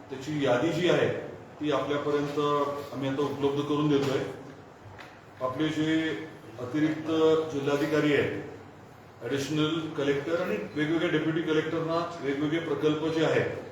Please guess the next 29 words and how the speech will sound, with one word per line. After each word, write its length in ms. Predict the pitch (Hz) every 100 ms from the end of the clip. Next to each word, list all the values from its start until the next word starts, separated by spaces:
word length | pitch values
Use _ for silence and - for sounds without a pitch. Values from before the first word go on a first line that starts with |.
| - - - -
त्याचं 200 | 135 165
सनियंत्रण 800 | 165 165 170 170 165 170 175 170
अधिकारी 420 | 147 143 156 160
म्हणून 400 | 160 156 160 160 156 - - 135
नेमण्यात 360 | 135 139 143
आलेलं 260 | 131 127 117
आहे 360 | 110 113 - - - - - - - - 120
आणि 200 | 135 139
त्या 100 | 156
प्रकल्पाचे 680 | 151 151 156 156 156 175
मायबाप 520 | 156 139 143 151 151 156
म्हणून, 300 | 156 160 160 - - - - - 123
अ, 100 | 131
त्यांनी 580 | 147 156 160 135 - - - - - - 131
या 240 | 139 147
प्रक्रियेमध्ये 800 | 143 131 143 143 147 143 143 156 175 - - - - - - - - 127
दैनंदिन 640 | 143 151 170 180 208 214 - - - -
पुढं 220 | 175 196
का 80 | 196
असेना 480 | 175 180 147 - - - - - - -
लक्ष 180 | 143 -
देऊन 460 | 170 165 165 190 185
तो 260 | - 170
प्रकल्प 480 | 160 151 160 165 165
मार्गी 400 | 160 131 143 156
लावण्यासाठी 540 | 147 147 143 151 151
प्रयत्न 380 | 151 139 139 139
करणं 260 | 143 143 151
अपेक्षित 360 | 131 123 123